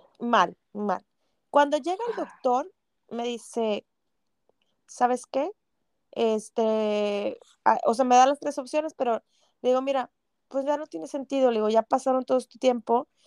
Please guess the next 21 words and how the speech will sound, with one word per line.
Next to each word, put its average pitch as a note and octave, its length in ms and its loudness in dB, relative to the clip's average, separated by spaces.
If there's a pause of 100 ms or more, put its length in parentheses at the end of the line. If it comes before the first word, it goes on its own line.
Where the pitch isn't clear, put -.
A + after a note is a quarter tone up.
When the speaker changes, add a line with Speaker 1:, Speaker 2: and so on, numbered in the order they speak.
(260)
Speaker 1:
le A3 100 2
digo, G#3+ 200 4
"y A3 40 2
no, A3 260 4
el A3+ 120 0
bebé A3 200 2
no A#3+ 120 2
ha A#3+ 40 0
salido A#3+ 300 2
por A3 200 -4
sí A3+ 140 -8
solo", G#3 480 2 (560)
le A3+ 100 2
dije, A#3 180 0
"Entonces A#3 380 -2
hay A3+ 140 -2
que, A3 480 -2 (140)
pues, A#3+ 140 -6
sacarlo, C#4 560 0
o G3 80 -2
sea, G3 480 0